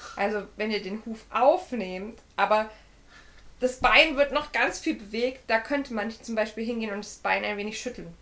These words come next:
Aber auch da ist wieder zu gucken, ist das so, weil die Balance fehlt, weil das Körpergefühl noch nicht da ist? Oder ist das vielleicht so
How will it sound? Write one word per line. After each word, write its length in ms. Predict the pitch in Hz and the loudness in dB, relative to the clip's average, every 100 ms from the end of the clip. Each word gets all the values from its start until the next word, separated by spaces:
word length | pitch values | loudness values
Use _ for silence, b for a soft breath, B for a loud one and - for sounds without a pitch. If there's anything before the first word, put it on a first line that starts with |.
| B B B | B B B
Aber 260 | - 226 - | 0 2 4
auch 120 | 214 - | 0 0
da 300 | 208 202 247 | 2 4 4
ist 120 | 254 | 2
wieder 240 | 269 262 262 | -2 -4 -4
zu 140 | 262 | -8
gucken, 380 | - 277 - 285 b b - | -8 -8 -8 -10 b b -14
ist 220 | - 240 247 | -10 -8 -8
das 200 | 233 - | -8 -8
so, 320 | 220 220 196 | -8 -8 -6
weil 400 | 202 196 202 202 | -2 0 0 -2
die 80 | 190 | -6
Balance 600 | 180 180 180 190 302 - | -4 -2 -2 -4 -4 -6
fehlt, 260 | - 349 403 | -6 -6 -2
weil 120 | 202 | -4
das 100 | 196 | -4
Körpergefühl 540 | - 214 285 311 - 320 | -2 -2 -2 -6 -8 -8
noch 120 | 320 | -6
nicht 220 | 320 330 | -8 -8
da 160 | 285 285 | -4 -2
ist? 180 | 320 - b b b b - | -4 -8 b b b b -6
Oder 300 | 233 247 226 | 0 2 2
ist 160 | 240 254 | 0 -4
das 180 | 254 | -4
vielleicht 400 | - 233 214 220 | -4 -2 0 -2
so 440 | - 226 233 233 | -6 -6 -6 -8